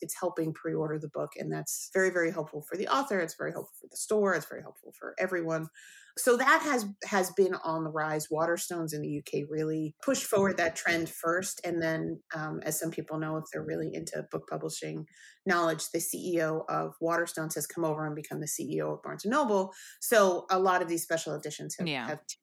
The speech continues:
Speaker 1: up over the last year, really the
Speaker 2: And
Speaker 1: last
Speaker 2: they're
Speaker 1: year.
Speaker 2: usually, like, the same design, right? It's, like, a color variant, or, like, I'm thinking of
Speaker 1: Yeah.
Speaker 2: New Hannah Witten. It's, like, the same, the fo-, the, like, the New Hannah Witten, which is called the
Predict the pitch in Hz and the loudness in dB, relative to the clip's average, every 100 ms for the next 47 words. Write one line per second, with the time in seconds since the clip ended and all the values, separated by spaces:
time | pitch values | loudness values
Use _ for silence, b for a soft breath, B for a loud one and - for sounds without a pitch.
0 | _ - 147 - 147 147 147 151 147 - | _ -14 -12 -6 -6 -4 -8 -6 -8 -10
1 | 156 151 151 147 - 208 196 160 214 233 | -8 -6 -6 -6 2 6 6 4 4 4
2 | 240 233 320 349 320 294 247 226 - 190 | 4 4 2 2 0 2 2 0 0 -2
3 | - 202 185 165 151 165 156 139 139 139 | 0 0 0 -2 2 2 2 0 0 -2
4 | 135 - 143 - - 220 214 202 202 196 | -2 -6 -8 -6 0 2 2 2 0 2
5 | 196 185 - 165 151 147 B - 196 196 | 2 0 0 0 0 -2 B -2 0 2
6 | 220 208 202 180 165 160 190 202 185 202 | 2 2 2 4 4 2 4 4 4 2
7 | 185 170 180 - 170 151 - 175 170 - | 2 2 2 0 -4 -4 -4 -4 -4 -2
8 | 226 208 202 - _ 175 165 147 220 - | 0 2 0 -6 _ 2 2 2 0 -2
9 | 180 190 190 - 165 - - 160 147 151 | -2 -2 -4 -6 -8 -6 -4 0 0 0
10 | 214 247 233 220 190 185 175 - 175 165 | 0 2 2 0 0 -2 -2 -2 -2 -2